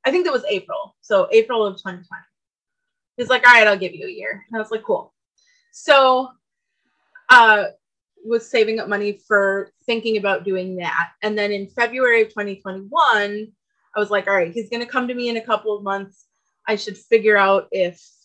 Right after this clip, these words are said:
this is even feasible." And another benefit of my job is that I'm, I know how the process works and I'm in contact with lenders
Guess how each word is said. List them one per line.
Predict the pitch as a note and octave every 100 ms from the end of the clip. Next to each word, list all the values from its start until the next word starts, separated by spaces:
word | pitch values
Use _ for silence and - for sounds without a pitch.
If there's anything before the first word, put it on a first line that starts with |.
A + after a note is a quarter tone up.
| _ _
this | F#3+ G3 G3
is | F3+
even | F#3+ F3 E3+
feasible." | C#4 C#4+ B3 B3 B3 A3+ _ _ _ _ _ _ _ _ _
And | G#3 G3 F#3+ F#3 -
another | G#3+ G3 F#3+ G3
benefit | F#3 F3+ F#3 F#3 F#3 -
of | F3+
my | F3 F3+
job | C#4 C4+ C4 -
is | G#3+
that | F#3+ F#3+
I'm, | F#3 F#3+ _ _ _ _ _ -
I | G3+ G3 - _ -
know | A3+ G#3+ A3
how | A3
the | G3+
process | F#3+ F#3 G3 F#3 G3
works | G3 -
and | F#3 F#3
I'm | F3+
in | F3+ -
contact | F#3 F#3 F3+ -
with | F3
lenders | E3+ F3 G3 A#3+ A#3+